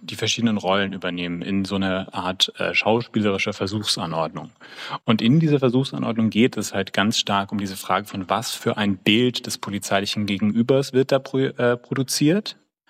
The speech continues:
ähm, was für, was für, ähm, Strategien werden auch eingeübt, um darauf zu reagieren. Und wirklich im, ganz im Zentrum eben diese, diese Frage von, ähm,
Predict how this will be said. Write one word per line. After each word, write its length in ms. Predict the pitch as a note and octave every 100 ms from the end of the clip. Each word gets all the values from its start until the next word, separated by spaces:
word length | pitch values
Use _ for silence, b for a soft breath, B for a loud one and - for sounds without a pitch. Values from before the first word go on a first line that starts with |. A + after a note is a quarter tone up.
| b b b _
ähm, 340 | - G#2+ G2+ G#2
was 300 | - G#2 A2+
für, 460 | - - G#2+ G2+ G2
was 160 | F#2 -
für, 500 | A2 G2+ F#2 F#2 -
ähm, 200 | F#2+ F2+
Strategien 600 | - - G2+ G#2 G#2+ C#3
werden 200 | C#3 B2+
auch 100 | A#2
eingeübt, 640 | - F#2+ A#2 C#3 C3 A#2+ A#2+
um 100 | G#2+
darauf 240 | G2+ F#2
zu 120 | -
reagieren. 720 | G2+ F#2+ F#2 G2 G2+ C#3 E3 - B B B B
Und 200 | - G#2+
wirklich 340 | A#2 A#2+ C3 -
im, 300 | A2+ A2+ C3+
ganz 200 | A2 B2
im 120 | A#2+
Zentrum 480 | - A2+ C#3+ C3 A#2+
eben 200 | A2 A2+
diese, 280 | G#2 G#2+
diese 180 | G2+ G#2
Frage 380 | G2 - F#2+ A#2
von, 340 | - G#2+ G#2 G#2
ähm, 360 | G#2 G2+ G2